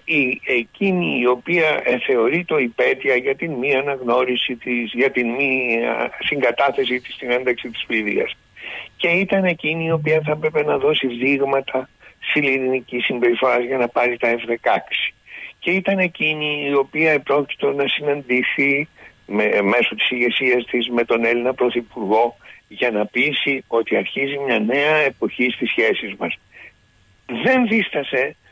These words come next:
να επιμείνει στα δύο αυτά σημεία που είναι εμφανώς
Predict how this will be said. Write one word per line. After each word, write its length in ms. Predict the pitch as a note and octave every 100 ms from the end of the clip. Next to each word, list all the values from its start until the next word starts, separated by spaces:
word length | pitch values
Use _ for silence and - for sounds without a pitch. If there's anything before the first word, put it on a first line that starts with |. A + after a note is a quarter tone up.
| _
να 160 | C#3 D3+
επιμείνει 680 | D3+ D3+ D3+ E3+ A#3 G#3
στα 180 | C#3 C3+
δύο 200 | B2+ D#3
αυτά 260 | B2 - D3
σημεία 460 | C#3 B2 A2+ A#2+ - - - - _
που 180 | - A3+
είναι 380 | A3+ A#3+ A#3+ A#3
εμφανώς 720 | A#3 - A3+ A3 C4+ B3